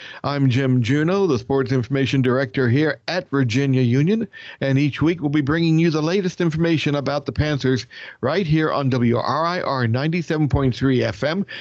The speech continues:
and online with the Panther podcast. So let's get right to it. We have a very special guest today. Jackie McWilliams is a commissioner of the C I double A,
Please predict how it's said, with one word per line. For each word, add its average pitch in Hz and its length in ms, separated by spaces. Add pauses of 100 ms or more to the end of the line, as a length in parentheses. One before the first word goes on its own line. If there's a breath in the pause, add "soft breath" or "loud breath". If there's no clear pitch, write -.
(140 loud breath)
and 120 180
online 156 540
with 165 100
the 160 80
Panther 156 380
podcast. 120 720 (360 loud breath)
So 185 320
let's 135 240
get 156 160
right 143 280
to 139 160
it. - 220 (540 loud breath)
We 156 220
have 160 180
a 147 100
very 151 420
special 139 420
guest 127 320
today. 143 340 (500 loud breath)
Jackie 143 340
McWilliams 147 720
is 147 160
a 147 60
commissioner 151 680 (100)
of 185 220
the 151 100
C 151 300
I 131 120
double 123 320
A, 151 220